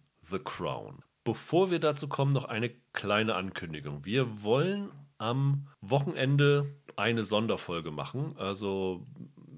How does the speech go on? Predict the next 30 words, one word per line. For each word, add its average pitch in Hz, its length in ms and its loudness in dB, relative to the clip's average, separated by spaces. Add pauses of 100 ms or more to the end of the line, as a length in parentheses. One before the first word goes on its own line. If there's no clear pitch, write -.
(120)
wahrscheinlich 123 360 0
wird 117 160 0
sie 127 100 -4
auch 113 220 2
eher 107 240 0
Samstag, 101 320 -4
Sonntag 160 340 -2
starten, 139 360 0
damit 101 220 -6
wir 101 80 -2
jetzt 98 220 -4
hier 98 160 -4
ein 92 80 -6
bisschen 92 300 -8
den, 85 240 -6 (180)
langsam 131 400 6
wieder 123 160 2
in 101 80 0
den 101 140 -4
Freitagrhythmus 113 880 -6
zurückfinden. - 800 -4 (140)
Und 139 260 6
in 139 120 2
dieser 175 240 4
Folge 139 440 2
wollen 117 180 2
wir 120 80 -2
tatsächlich 104 460 -6
mal 98 340 -2
eine 95 540 -2